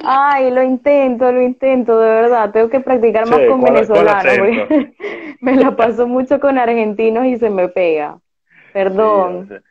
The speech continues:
Speaker 2: y a veces es necesario. Este, los, los encuentros para líderes, ¿tú crees que te ayudaron, este, para tu crecimiento personal y, y al, tal vez a lo que eres ahora?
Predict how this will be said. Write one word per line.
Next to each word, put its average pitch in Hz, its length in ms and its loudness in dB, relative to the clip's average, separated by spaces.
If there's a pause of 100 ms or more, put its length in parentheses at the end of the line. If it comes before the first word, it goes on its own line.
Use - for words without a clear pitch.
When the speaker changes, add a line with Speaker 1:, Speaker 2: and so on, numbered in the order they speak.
(420)
Speaker 2:
y 101 80 -14
a 95 60 -4
veces 95 280 -6
es 117 40 -14
necesario. 92 600 -10 (1500)
Este, 110 880 -2 (180)
los, 117 320 -2
los 117 240 -2
encuentros 120 380 -4
para 147 180 2
líderes, 156 420 0
¿tú 147 100 -4
crees 143 160 -4
que 170 80 -2
te 160 100 -2
ayudaron, 143 640 0
este, 107 520 -6
para 104 220 -4
tu - 80 -20
crecimiento 107 520 -10
personal 113 520 -6
y, 104 520 -8
y 104 340 -12
al, 95 220 -6
tal 104 160 -2
vez 113 140 -2
a 127 60 -4
lo 120 140 -2
que 107 80 -4
eres 113 220 -2
ahora? 110 440 0